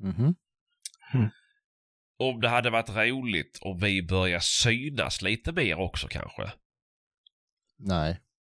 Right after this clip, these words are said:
Speaker 3: Ja, men inte du,
Speaker 2: Nej, inte
Speaker 3: fattar
Speaker 2: du.
Speaker 3: väl alla.
Speaker 2: <laughs> Ja, det,
Speaker 3: Vad fan,
Speaker 2: vi kan
Speaker 3: vi
Speaker 2: inte
Speaker 3: ska
Speaker 2: visa
Speaker 3: göra det
Speaker 2: dig.
Speaker 3: lite bra och inte se på dig heller.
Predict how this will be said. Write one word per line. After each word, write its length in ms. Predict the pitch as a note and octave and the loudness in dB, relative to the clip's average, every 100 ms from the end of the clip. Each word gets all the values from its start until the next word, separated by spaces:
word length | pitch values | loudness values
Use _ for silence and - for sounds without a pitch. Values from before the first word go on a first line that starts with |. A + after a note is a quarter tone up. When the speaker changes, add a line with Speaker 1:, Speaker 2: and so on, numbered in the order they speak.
| - | -6
Speaker 3:
Ja, 80 | - | -2
men 120 | G2 | 0
inte 180 | G#2 G#2 | 0 0
du, 380 | F2 G2 F2 E2 | 2 2 2 6
Speaker 2:
Nej, 160 | A2 A#2 | 10 10
inte 180 | B2 A2 | 12 12
Speaker 3:
fattar 160 | F#2 | 12
Speaker 2:
du. 80 | G2 | 12
Speaker 3:
väl 100 | D2+ | 12
alla. 480 | - D2+ - D2 C#2+ C#2 D2 D#2 - D#3+ - D3+ - | 8 2 -6 -6 -4 -2 -2 -2 -2 -4 -8 -10 -8
Speaker 2:
<laughs> 120 | E3+ - | -8 2
Ja, 100 | - | 4
det, 80 | |
Speaker 3:
Vad 140 | - D#2+ | 4 2
fan, 500 | - F#2+ G2+ G#2 F#2+ | 0 4 6 6 4
Speaker 2:
vi 60 | - | 4
kan 140 | - | 8
Speaker 3:
vi 20 | |
Speaker 2:
inte 160 | G#2+ G2+ | 10 12
Speaker 3:
ska 40 | |
Speaker 2:
visa 380 | F#2+ A#2+ G#2+ F#2+ | 12 12 12 12
Speaker 3:
göra 40 | G2 | 12
det 60 | F2+ | 12
Speaker 2:
dig. 60 | C#2+ | 12
Speaker 3:
lite 260 | F2+ G2+ | 8 6
bra 580 | F2+ - - A2 G#2 F2+ | 2 -2 2 4 2 0
och 160 | F2 F#2 | -4 -6
inte 200 | G2+ G2+ | -4 0
se 300 | - F#2 E2+ | 0 0 -4
på 160 | D#2 | -8
dig 280 | D2+ D2+ F#2+ | -8 -6 -4
heller. 1000 | F2 - C#2 B1+ C#2 E2 E2 E2 F2 F2 | -4 -2 -4 -8 -6 -6 -4 -4 -2 -2